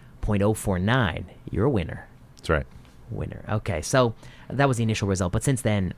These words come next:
Speaker 1: um, there's a follow-up paper, I think, in jama where they have a little bit more robustness in
Speaker 2: Correct.
Speaker 1: that signal. Okay, so this is the trial. This is what people justify the practice on.
Speaker 2: Correct. Well, and it, and it's been adopted, right? So
Speaker 1: Yes.
Speaker 2: it's, it's,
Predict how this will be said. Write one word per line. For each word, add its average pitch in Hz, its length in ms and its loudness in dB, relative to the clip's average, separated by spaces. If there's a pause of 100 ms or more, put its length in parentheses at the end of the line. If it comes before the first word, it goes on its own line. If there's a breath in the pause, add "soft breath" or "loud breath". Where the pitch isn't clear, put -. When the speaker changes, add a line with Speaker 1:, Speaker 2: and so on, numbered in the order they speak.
Speaker 1:
um, 82 440 -2
there's 87 200 -4
a 87 40 -6
follow-up 87 360 -2
paper, 92 200 -2
I 85 40 0
think, 82 160 -4
in 85 100 -2
jama 80 300 -2
where 80 120 0
they 80 80 0
have 80 140 -2
a 73 40 -2
little 82 180 2
bit 76 200 -4
more 90 300 2
robustness 82 720 -2
in 76 80 2
Speaker 2:
Correct. 76 180 0
Speaker 1:
that - 40 -10
signal. 76 360 -6 (580)
Okay, 110 240 -2 (440 loud breath)
so 160 120 2
this 196 180 4
is 190 60 2
the 131 80 2
trial. 101 420 2
This 170 180 2
is 175 100 2
what 170 160 2
people 156 380 4 (260)
justify 131 480 2
the 107 80 0
practice 104 460 -2
on. 73 180 -2 (220)
Speaker 2:
Correct. 78 420 2
Well, 117 160 6
and 107 320 6
it, 104 140 4
and 110 160 6
it's 104 100 0
been 92 160 4
adopted, 82 580 2
right? 71 220 2
So 78 180 4
Speaker 1:
Yes. 73 200 2
Speaker 2:
it's, - 80 -14
it's, 80 180 2